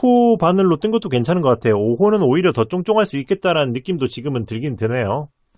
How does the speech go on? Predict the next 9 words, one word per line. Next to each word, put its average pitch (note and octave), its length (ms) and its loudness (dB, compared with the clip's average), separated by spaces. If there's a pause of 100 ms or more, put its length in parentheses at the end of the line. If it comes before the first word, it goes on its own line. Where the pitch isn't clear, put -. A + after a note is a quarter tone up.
(500)
어, G2 260 -4
코바늘 C#3 420 -2
모티브 G2+ 340 -6
같은 G#2+ 240 -4
경우에. G#2+ 460 -6 (1300)
그리고 C#3 460 0 (100)
대바늘은 F3+ 1300 4 (580)
지금, D#3 440 0
어, B2 320 2